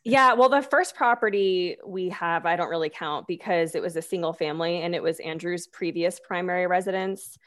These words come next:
And so when we moved in together, we just kept that and rented it out. So it was great to kind of get our feet wet with something that was kind of more casual. It wasn't intentionally purchased as an investment. Um, and that went really well. And then we did the duplex. And then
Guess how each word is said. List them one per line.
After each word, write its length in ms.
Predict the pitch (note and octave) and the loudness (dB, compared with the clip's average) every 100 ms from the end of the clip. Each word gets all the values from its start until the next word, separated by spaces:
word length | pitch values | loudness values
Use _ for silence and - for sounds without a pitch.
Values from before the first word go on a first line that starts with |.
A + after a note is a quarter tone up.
| - _ _ | -20 _ _
And 160 | G#3 | -2
so 240 | G3+ G#3+ G3 | 2 4 6
when 220 | F3+ F3+ | 4 2
we 160 | F#3+ G3+ | 4 4
moved 240 | F#3 E3+ | 2 0
in 140 | D#3+ | -2
together, 500 | E3+ F3 F#3 F3+ F#3 | -2 0 0 2 2
we 140 | F3+ F3 | 2 -2
just 240 | E3+ E3+ | -2 -6
kept 320 | - E3+ - | -6 -6 -4
that 240 | - F#3 E3+ | 2 2 2
and 120 | E3+ | 0
rented 320 | E3+ D3+ C#3+ | -4 -4 -4
it 120 | C3 | -4
out. 260 | F#2+ B1 - - _ _ - | -4 -6 -10 -20 _ _ 0
So 180 | B3+ | 6
it 120 | A#3+ B3 | 8 8
was 220 | C4 B3 - | 8 6 2
great 300 | D#4 B3+ - | 4 4 0
to 80 | |
kind 260 | A#3 A3 G3 | -4 -2 -4
of 80 | F3 | -2
get 140 | F#3+ | 0
our 120 | E3+ | -2
feet 300 | E3 G#3+ G3 | -2 -8 -6
wet 300 | F3+ E3 D#3 - | 0 2 2 0
with 180 | F3+ E3+ - _ _ - | -6 -6 -10 _ _ -20
something 460 | - F3+ F#3 F3+ | -10 -8 -4 -2
that 140 | F3+ - | -2 -4
was 140 | E3+ | -8
kind 180 | E3+ D#3 | -6 -6
of 60 | |
more 100 | D3 | -4
casual. 400 | B2 - - A2+ | -6 -8 -8 -4
It 80 | C3+ | 0
wasn't 260 | F#3+ F#3 E3 | 2 2 0
intentionally 520 | F3 - F3 - D#3 | -4 -4 -6 -4 -6
purchased 480 | E3 - B2 F#3+ - | -6 -10 -8 -6 -2
as 140 | E3 | -2
an 100 | E3 | -2
investment. 500 | D#3 C#3 D#3+ - - _ _ _ - - | -4 -6 -8 -14 -20 _ _ _ -12 0
Um, 200 | G3 F3+ | 0 4
and 120 | A3 | 4
that 160 | A#3+ | 4
went 160 | A#3 A3 | 4 2
really 200 | G3+ G3 | 2 2
well. 300 | F#3 F3+ F3+ | 4 6 6
And 160 | F3+ F#3+ | 4 2
then 100 | G3+ | 0
we 80 | |
did 160 | G3 G3+ | -2 -2
the 80 | F#3 | -4
duplex. 600 | F3 F3 F#3 E3 E3+ - | -6 -6 0 0 -2 -8
And 160 | G3 G3 | -8 -4
then 280 | G3+ G3 | -2 -4